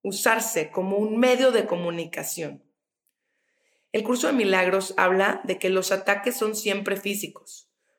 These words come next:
Cuando se infiltra en tu mente cualquier forma de ataque, es que estás equiparándote con el cuerpo, ya que esta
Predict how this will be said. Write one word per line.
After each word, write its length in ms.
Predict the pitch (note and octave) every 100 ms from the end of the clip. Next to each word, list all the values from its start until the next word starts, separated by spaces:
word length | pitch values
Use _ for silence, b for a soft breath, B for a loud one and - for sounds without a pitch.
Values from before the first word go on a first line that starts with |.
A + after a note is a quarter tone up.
| _
Cuando 260 | G3 G3+ G3+
se 140 | G#3
infiltra 560 | G3+ A#3 A#3 A#3 C#4 -
en 180 | G#3 G3+
tu 100 | F#3+
mente 580 | G3 G3 F#3+ C#3+ C#3 - _
cualquier 560 | - F#3 E3+ - A#3+ C4+
forma 380 | - A3+ A3 G#3+
de 100 | F3
ataque, 640 | - F3+ - B3 - _ _ _ _ _ _
es 240 | - G3+ G#3
que 80 | A3+
estás 480 | A3 G#3 B3+ - -
equiparándote 1300 | G3 G3 - G3+ - F#3 F#3+ G3+ A3+ B3+ B3+ D#4+ - - _
con 180 | - G3+
el 160 | E3 -
cuerpo, 440 | - D3 - - _ _ _ _ _ _ -
ya 260 | G3+ A3
que 200 | - C#4+
esta 600 | G3+ - G#3+ B3 - -